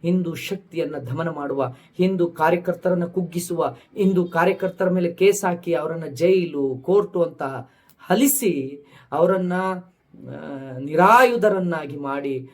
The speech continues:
ಅವರ ಶಕ್ತಿಯನ್ನ ಕುಂದಿಸುವ ಕೆಲಸವನ್ನು ಮಾಡುತ್ತೆ. ಆದ್ರೆ ಕುರಾನ್ ಮುಸ್ಲಿಮರಿಗೆ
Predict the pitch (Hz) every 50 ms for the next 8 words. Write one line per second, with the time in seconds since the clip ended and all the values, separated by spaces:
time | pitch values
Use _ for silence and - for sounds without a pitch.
0 | _ - 156 170 170 170 170 - 226 214 - - 190 190 170 175 170 - - 240
1 | 262 262 - - - 208 190 175 - 175 165 - - 160 147 143 143 139 131 131
2 | 123 123 - - 143 147 147 147 143 - _ _ _ 131 135 143 139 139 139 139
3 | 135 131 131 - 156 156 165 170 165 160 156 143 143 143 143 147 151 143 - _
4 | _ _ - _ _ _ _ _ _ _ _ _ _ _ _ _ _ _ _ _
5 | _ - 139 147 139 - - 165 175 180 175 160 151 147 139 139 127 139 139 139
6 | 143 139 139 - _